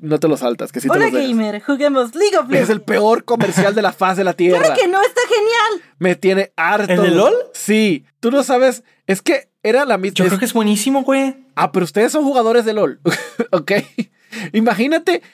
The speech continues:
Speaker 1: que cada, cada, cada, cada vez que abres un video de YouTube sea, "Hola, gamer, juguemos League of Legends". Y yo de, "Ni siquiera juego lol". <laughs>
Speaker 2: Ay, tú tienes eso. Yo cuando me ponían ese, yo,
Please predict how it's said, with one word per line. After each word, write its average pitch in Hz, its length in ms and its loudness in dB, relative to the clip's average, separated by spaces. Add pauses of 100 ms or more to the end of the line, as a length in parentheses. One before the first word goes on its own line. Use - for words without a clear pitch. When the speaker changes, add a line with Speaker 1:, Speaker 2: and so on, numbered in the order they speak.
(160)
Speaker 1:
que 233 220 -4
cada, 294 340 0
cada, 359 380 -2
cada, 349 360 0
cada 392 340 0
vez 370 200 -4
que - 120 -4
abres 349 200 2
un 339 80 0
video 320 140 4
de 311 60 2
YouTube 285 260 0
sea, 226 220 -2
"Hola, 247 220 2
gamer, 160 260 0
juguemos 247 400 0
League 220 140 -2
of 175 120 0
Legends". 147 400 0
Y 175 60 -2
yo 175 80 4
de, 208 120 -2
"Ni 214 120 0
siquiera 285 440 0
juego 277 360 2
lol". 254 460 0
<laughs> 190 460 -4
Speaker 2:
Ay, 269 200 0
tú 349 180 -4
tienes 370 300 0
eso. 339 220 -2
Yo 294 200 -4
cuando 381 380 0
me 302 140 -2
ponían 285 360 -2
ese, 311 340 -8
yo, 285 180 -14